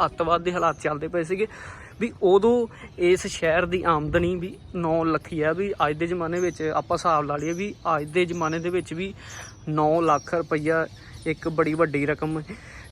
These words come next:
ਜਿਹੜਾ ਕਿਲ੍ਹਾ ਹੈ, ਇਸ ਕਿਲ੍ਹੇ ਦੇ ਇਤਿਹਾਸ ਬਾਰੇ ਤਾਂ ਯਾਰ ਜ਼ਿਆਦਾ ਕਿਸੇ ਨੂੰ ਵੀ ਕੁਝ ਨਹੀਂ ਪਤਾ, ਕਿਉਂਕਿ ਯਾਰ ਜਿਹੜਾ ਇੱਥੋਂ ਦੇ ਆਮ ਪੱਟੀ ਦੇ ਲੋਕ ਰਹਿਣ ਵਾਲੇ ਉਹ ਬਸ ਇਹੀ ਦੱਸਦੇ ਨੇ ਵੀ ਇਹ ਜਿਹੜੇ ਸਿੰਘਪੁਰੀਆ ਮਿਸਲ ਦਾ ਸੀਗਾ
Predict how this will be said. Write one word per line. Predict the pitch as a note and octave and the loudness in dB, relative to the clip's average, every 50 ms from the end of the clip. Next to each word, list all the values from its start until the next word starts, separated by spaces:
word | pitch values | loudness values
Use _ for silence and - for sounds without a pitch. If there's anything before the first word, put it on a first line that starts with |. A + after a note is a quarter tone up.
| _ | _
ਜਿਹੜਾ | - C4 F4 E4 | -4 -2 -2 -2
ਕਿਲ੍ਹਾ | - - - G#3 A3 A#3 | -2 -2 0 0 2 2
ਹੈ, | A#3+ A#3 | 2 2
ਇਸ | A#3 A#3 A3+ - - - | 0 0 -2 -4 -8 -14
ਕਿਲ੍ਹੇ | - - G#3 G#3 A#3 A#3+ | -14 -12 -8 -6 -4 -4
ਦੇ | - D4 A#3+ | -2 -4 -4
ਇਤਿਹਾਸ | - - - G#3+ G3 F3 D#3+ | -4 -4 -4 -2 0 0 0
ਬਾਰੇ | D#3 D3+ D#3 F3 F3 F#3 | -2 -2 -4 -4 -4 -4
ਤਾਂ | F#3 F#3+ | -4 -4
ਯਾਰ | F#3+ F3+ E3 D3+ D3+ E3+ F#3+ F#3 F3+ E3 - - - - - - | -6 -4 -2 -2 -2 -2 -4 -4 -6 -8 -12 -16 -18 -16 -16 -10
ਜ਼ਿਆਦਾ | - E3+ D#3+ D#3 D#3 E3+ F3+ F#3 F#3 | -6 -4 -4 -4 -2 -4 -4 -4 -6
ਕਿਸੇ | - - E3+ D3+ - E3+ E3+ | -8 -8 -10 -8 -6 -6 -6
ਨੂੰ | F3 F#3 F#3+ | -6 -4 -4
ਵੀ | G3 G3 | -4 -6
ਕੁਝ | - - D#3+ D#3 D3+ | -6 -6 -8 -6 -6
ਨਹੀਂ | E3 E3+ F3+ | -6 -8 -8
ਪਤਾ, | E3 E3 D3 D3 D#3 | -6 -6 -6 -6 -6
ਕਿਉਂਕਿ | D#3 D#3 D#3+ E3+ E3+ G3 F#3 | -6 -8 -10 -8 -8 -8 -4
ਯਾਰ | F3+ F3 E3+ F3 F3 - - - - - - - - - - | -4 -2 -4 -4 -6 -10 -18 -20 -20 -20 -18 -18 -18 -16 -10
ਜਿਹੜਾ | E3 D#3+ E3 E3+ F#3+ F#3+ F#3+ G3 F#3+ - - - - - - - - | -6 -4 -2 0 0 0 0 -2 -4 -4 -4 -6 -6 -8 -14 -12 -12
ਇੱਥੋਂ | E3+ E3 - F3 F3 | -14 -12 -10 -10 -8
ਦੇ | E3+ F3+ F3+ - | -6 -8 -8 -8
ਆਮ | D#3+ D3+ D3+ D#3+ F3 F3 | -8 -8 -8 -8 -8 -6
ਪੱਟੀ | - E3 D#3 - E3+ E3 | -8 -8 -6 -6 -6 -6
ਦੇ | E3+ F3 | -4 -6
ਲੋਕ | E3+ E3 D3+ D#3 D#3 E3 | -6 -6 -8 -8 -8 -6
ਰਹਿਣ | E3 D3+ C#3+ D3 | -8 -6 -6 -6
ਵਾਲੇ | D#3 D#3+ D#3+ E3 E3+ | -8 -6 -6 -6 -6
ਉਹ | E3+ | -4
ਬਸ | D#3+ E3 D#3+ - | -4 -4 -6 -6
ਇਹੀ | E3+ - - - - E3 F#3+ | -8 -8 -8 -8 -8 -10 -8
ਦੱਸਦੇ | - D#3+ D3+ D3 - D#3+ D#3+ E3+ F3 | -6 -6 -6 -6 -6 -10 -10 -8 -8
ਨੇ | F3 | -8
ਵੀ | F3 F3 G3 F#3+ E3 D#3 | -8 -10 -10 -10 -10 -10
ਇਹ | F3 D#3+ E3+ F3 | -8 -6 -6 -6
ਜਿਹੜੇ | F3 F3 E3+ - - F#3 F3+ | -6 -8 -10 -6 -6 -6 -6
ਸਿੰਘਪੁਰੀਆ | - - - E3+ E3+ F3+ F3+ F#3 F3+ F3 D#3 D#3 D3 D3+ D#3+ | -6 -8 -8 -8 -8 -6 -8 -10 -10 -8 -10 -6 -4 -4 -4
ਮਿਸਲ | D#3 D#3 D#3 D3+ - F3 E3 E3 E3+ E3 - - - - - - - - - | -2 -2 -4 -4 -4 -4 -4 -4 -6 -8 -12 -18 -18 -18 -20 -20 -16 -10 -4
ਦਾ | D#3+ D#3 D#3 | -2 0 0
ਸੀਗਾ | D#3 - E3+ D3+ D#3+ E3 | 0 -4 -4 -4 -4 -4